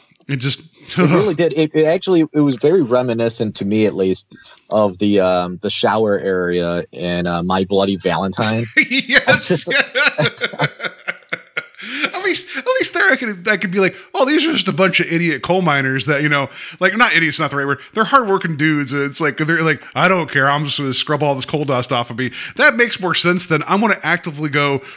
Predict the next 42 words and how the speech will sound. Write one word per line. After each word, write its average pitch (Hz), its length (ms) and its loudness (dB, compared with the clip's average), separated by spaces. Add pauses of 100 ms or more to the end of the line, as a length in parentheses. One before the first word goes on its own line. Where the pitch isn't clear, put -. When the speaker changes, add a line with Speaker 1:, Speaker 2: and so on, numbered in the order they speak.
(100)
Speaker 1:
to 196 180 2
a 165 40 4
room 170 360 2
full 165 220 0
of 131 120 -2
mud 139 360 2
and 127 180 -4
lie 139 280 2
in 139 120 0
it 131 160 -6 (240)
and 160 220 -2
read 202 160 4
a 170 40 0
book 151 500 -2 (480)
and 156 200 0
get 180 240 0
mud 165 340 2
all 156 200 2
over 151 140 0
the 143 80 -4
book 139 440 -2 (160)
and 143 180 -2
then 147 200 0 (200)
mud 170 300 2
in 180 100 2
my 151 200 0
beard 127 600 -2
and 151 120 -2
just, 147 180 -4 (180)
ugh, 185 460 -2
I 190 140 0
don't, 190 320 -2
just, 160 260 -2 (380)
ugh. 196 300 2 (600)
I 156 100 2
don't 151 120 0
know, 139 120 -4
man. 127 260 -2 (300)
Like, 156 240 -2 (240)
I 220 100 4
don't 262 180 2
like, 190 160 0